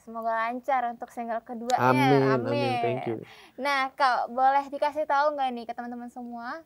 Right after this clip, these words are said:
Speaker 1: single Bukan Pilihan itu bisa didengerin di mana aja sih?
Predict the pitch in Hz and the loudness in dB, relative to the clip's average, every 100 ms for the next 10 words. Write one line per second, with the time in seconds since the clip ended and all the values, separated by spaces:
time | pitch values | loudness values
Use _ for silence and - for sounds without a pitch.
0 | _ 277 254 254 233 262 262 285 277 285 | _ -10 -8 -6 -6 -6 -6 -6 -6 -6
1 | 277 330 349 285 320 277 285 254 254 233 | -6 -6 -6 -8 -8 -8 -8 -8 -8 -8
2 | 247 269 285 254 226 220 226 220 220 240 | -8 -8 -10 -10 -12 -14 -12 -12 -10 -12
3 | - 269 294 | -14 -14 -14